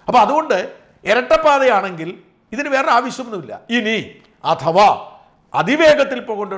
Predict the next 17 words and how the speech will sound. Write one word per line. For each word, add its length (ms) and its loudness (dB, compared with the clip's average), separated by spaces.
train 280 -8
വേണമെങ്കിൽ 420 -10
പോലും 220 -10
ഈ 20 -4
railway 320 2
പാളത്തോട് 420 -4
ചേർന്നൊരു 300 -10
പുതിയ 200 -6
line 160 -2
ഉണ്ടാക്കിയാൽ 320 -2
മതി. 160 -6
അതിനുവേണ്ടി 500 2
ഈ 20 0
ഭൂമിയെല്ലാം 520 0
ഏറ്റെടുത്തുകൊണ്ട്, 720 -6
കാരണം 240 0
ഈ 20 -2